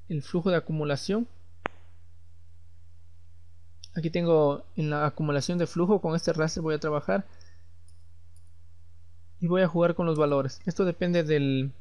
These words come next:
del valor del píxel y del tamaño de la imagen. En este caso es una imagen muy grande. Yo voy a generar mi, mi cuenca. En mi cuenca hidrográfica voy a generar la red primaria. Entonces voy a jugar con valores uno, dos, tres, cuatro, cinco, seis,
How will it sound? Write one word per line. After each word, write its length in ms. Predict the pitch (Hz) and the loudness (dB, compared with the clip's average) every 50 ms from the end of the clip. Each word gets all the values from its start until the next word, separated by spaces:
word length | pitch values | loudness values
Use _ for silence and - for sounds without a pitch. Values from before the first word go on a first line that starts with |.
| - - | -6 -2
del 160 | 170 147 135 | 0 2 4
valor 380 | 139 139 135 139 143 151 151 151 | 6 6 6 6 6 4 4 4
del 240 | 156 139 139 135 | 4 2 2 0
píxel 500 | - - - 147 - - - - 170 175 | -2 -2 -4 -2 -2 -2 0 2 4 4
y 60 | 175 160 | 4 4
del 180 | 151 143 135 | 2 2 2
tamaño 340 | - 143 135 135 139 143 139 | 0 0 0 0 0 0 0
de 60 | 139 | 0
la 80 | 139 143 | 0 0
imagen. 320 | 143 151 160 160 - - - - - - - - - - | 0 0 0 0 -2 -6 -12 -12 -12 -12 -12 -10 -4 -2
En 60 | 165 | 0
este 140 | 156 175 165 | 2 4 4
caso 200 | 175 170 165 175 | 4 4 4 4
es 80 | 160 | 2
una 180 | 165 160 156 156 | 2 2 2 2
imagen 340 | 147 151 160 160 - 175 165 | 2 2 2 2 2 0 0
muy 140 | 160 160 151 | 0 2 2
grande. 420 | 160 170 196 202 190 190 - 170 | 2 2 2 2 2 0 0 0
Yo 120 | 160 151 | 0 2
voy 140 | 147 156 156 | 4 4 4
a 60 | 151 | 4
generar 380 | 147 - 160 151 147 147 147 151 | 2 2 0 0 0 2 2 2
mi, 460 | 151 147 147 147 143 139 135 131 127 - - - - - - - - - - - - - - - - - - - - - - - - - - - - - - - - - | 2 2 2 2 0 0 0 -2 -4 -6 -10 -12 -14 -14 -14 -14 -14 -14 -14 -14 -14 -14 -14 -14 -14 -14 -14 -14 -14 -14 -14 -14 -14 -14 -14 -14 -14 -14 -14 -14 -8 -4
mi 140 | - 147 139 | -2 -2 -2
cuenca. 600 | - - 160 160 170 175 - 190 180 175 170 156 - - - - - - - - - - - - - - - - - - - | 0 0 2 2 2 2 2 2 2 2 2 0 -2 -6 -12 -14 -14 -14 -14 -12 -12 -12 -12 -12 -12 -12 -12 -12 -12 -8 -4
En 120 | - 151 143 | -2 0 2
mi 120 | 143 135 | 2 2
cuenca 240 | - 170 175 170 175 | 2 0 2 2 4
hidrográfica 480 | 165 160 156 151 156 175 180 175 - 180 | 4 4 4 4 4 4 4 4 2 0
voy 140 | 160 160 160 | 2 2 2
a 40 | 156 | 2
generar 360 | - 156 147 143 143 147 147 | 0 -2 -2 0 2 2 4
la 100 | 147 143 | 4 4
red 160 | 143 147 143 | 2 0 -2
primaria. 380 | - - 156 151 160 175 165 156 | -2 -4 -2 -2 0 0 0 -2
Entonces 260 | 147 - 156 143 139 | -2 -2 -2 0 0
voy 160 | 143 147 143 | 2 2 2
a 60 | 135 | 0
jugar 260 | - - 156 147 143 | 0 0 0 0 0
con 160 | 139 160 147 139 | 0 -2 -2 0
valores 400 | 139 139 147 151 151 - - - | 0 0 0 0 -2 -4 -4 -6
uno, 260 | 170 160 156 151 147 | -4 -4 -4 -4 -4
dos, 280 | 143 151 151 147 - - | -4 -4 -4 -6 -8 -8
tres, 240 | - - 160 156 - | -8 -6 -6 -6 -6
cuatro, 340 | - 175 170 165 - 165 | -6 -8 -6 -6 -6 -8
cinco, 420 | 156 - 190 170 165 - - 170 165 | -8 -6 -6 -6 -6 -6 -6 -8 -8
seis, 600 | - - - 180 170 165 165 - - - - | -8 -6 -4 -4 -2 -2 -4 -6 -8 -12 -12